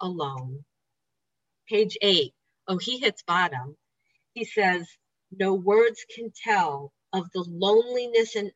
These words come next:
and despair I found in that bitter morass of self-pity.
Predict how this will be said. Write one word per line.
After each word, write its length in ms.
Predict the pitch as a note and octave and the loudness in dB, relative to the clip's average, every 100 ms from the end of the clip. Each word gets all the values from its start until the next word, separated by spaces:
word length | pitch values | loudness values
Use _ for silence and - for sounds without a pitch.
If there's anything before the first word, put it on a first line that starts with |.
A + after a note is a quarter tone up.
| _ _ _ | _ _ _
and 140 | G3+ G3+ | -2 -2
despair 580 | G3+ - - G3+ G3+ - | -4 -8 -2 2 2 0
I 120 | G3+ | -2
found 560 | G3 G#3 F#3 D#3+ D#3 - | -2 0 0 0 -4 -6
in 140 | F#3 F#3 | -4 -2
that 280 | E3 - | -2 0
bitter 260 | G3+ G#3 A3 | 2 4 4
morass 560 | G#3+ G3 F#3 F#3 F#3 - | 2 2 4 4 2 -8
of 120 | E3+ | -10
self-pity. 920 | - F#3 F3 - _ F#3 D3 B2+ C3 | -4 -2 -2 -6 _ -4 -4 -8 -14